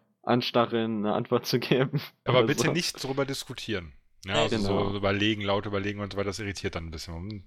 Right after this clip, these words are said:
Speaker 2: sondern konzentriert sein, denkt, es läuft spannende Musik. Ja, <laughs> so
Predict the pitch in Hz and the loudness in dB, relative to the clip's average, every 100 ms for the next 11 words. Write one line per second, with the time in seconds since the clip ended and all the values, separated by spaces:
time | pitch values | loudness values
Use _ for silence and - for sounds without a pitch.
0 | - 101 107 107 - 113 113 - 120 127 | -6 -4 -4 -4 -2 -2 -2 0 0 0
1 | - 123 123 110 - 90 - 117 123 117 | 2 0 0 -6 -10 -6 0 0 0 -6
2 | 113 107 - 101 101 95 92 95 90 - | -2 0 0 -4 -4 -6 -6 -6 -8 -12
3 | _ 92 107 - - - 101 - | _ -4 -4 -6 -10 -6 -6 -6